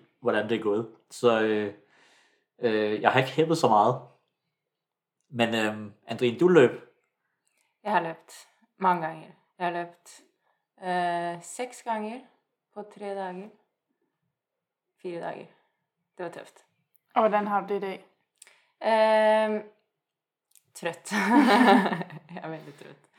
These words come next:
Speaker 2: Kroppen har det ok, men, øh, hodet er sliten.
Speaker 3: Okay, når du så, når du har løbet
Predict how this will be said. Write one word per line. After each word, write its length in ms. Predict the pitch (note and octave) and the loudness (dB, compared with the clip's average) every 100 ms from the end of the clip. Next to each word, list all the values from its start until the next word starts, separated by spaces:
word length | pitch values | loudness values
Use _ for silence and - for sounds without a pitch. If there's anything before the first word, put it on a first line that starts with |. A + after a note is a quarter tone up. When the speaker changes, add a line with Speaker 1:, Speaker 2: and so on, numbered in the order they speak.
| - G3+ - | -20 -20 0
Speaker 2:
Kroppen 340 | G#3 G#3 G#3+ | 4 4 4
har 140 | A3 F3+ | 6 6
det 100 | D#3+ | 6
ok, 260 | D3 C#3+ C3+ C#3+ - _ _ _ | 2 -4 -12 -14 -18 _ _ _
men, 380 | - F3+ E3+ E3 | -14 -12 -10 -10
øh, 240 | D#3+ D#3 E3 | -8 -8 -10
hodet 400 | E3 F#3 D3+ D#3+ | -12 -14 -14 -10
er 240 | D#3+ D3+ D3 D#3 | -10 -10 -14 -18
sliten. 440 | D#3 - D#3+ D3+ - _ _ _ _ _ _ | -20 -20 -20 -20 -20 _ _ _ _ _ _
Speaker 3:
Okay, 280 | G#3 G3+ F#3 | -14 -10 -6
når 160 | G#3 | -2
du 160 | G3+ G#3+ | 0 0
så, 260 | A#3 B3 - | 2 2 2
når 120 | A3 A3 | 0 0
du 80 | |
har 180 | A3+ A3+ | 2 2
løbet 420 | A3 A3+ B3 C4 | 2 0 0 -6